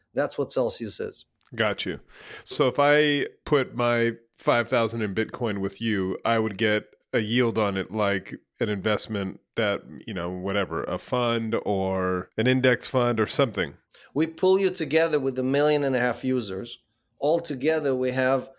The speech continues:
Speaker 1: one hundred and fifteen thousand Bitcoin.
Speaker 2: Okay.
Speaker 1: And then with that giant pool, we go to institutions and we say, "Hey, you wanna do market making on Binance or on Bitfinex or
Speaker 2: Yeah.
Speaker 1: on F T X?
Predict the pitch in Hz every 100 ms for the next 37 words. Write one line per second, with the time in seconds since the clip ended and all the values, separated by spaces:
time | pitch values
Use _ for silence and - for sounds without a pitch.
0 | _ _ - 127 143 151 156 - - 139
1 | 143 135 127 117 143 131 143 127 123 120
2 | 120 120 113 - - 95 82 _ _ _
3 | _ - 113 98 - 131 143 165 170 139
4 | 170 156 151 139 120 147 143 147 147 185
5 | 190 120 120 117 151 123 143 147 147 131
6 | 123 127 - 160 151 113 107 117 117 -
7 | 131 127 151 - _ _ _ _ _ _
8 | - 120 156 147 151 135 147 151 156 151
9 | 156 143 143 151 170 165 139 127 127 113
10 | 131 143 147 143 139 135 127 - 110 113
11 | 113 110 113 107 156 - 147 139 139 131
12 | - - 117 117 113 90 98 127 - 135
13 | 175 202